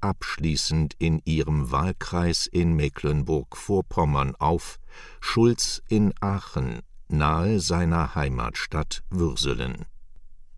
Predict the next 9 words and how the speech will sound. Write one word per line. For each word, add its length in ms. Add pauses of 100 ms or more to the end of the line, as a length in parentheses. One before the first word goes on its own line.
(1200)
Senator 640
McCain 800
verhindert 960
Abschaffung 800
von 420
Obamacare. 1080 (1200)
Die 200
Republikaner 1300
im 220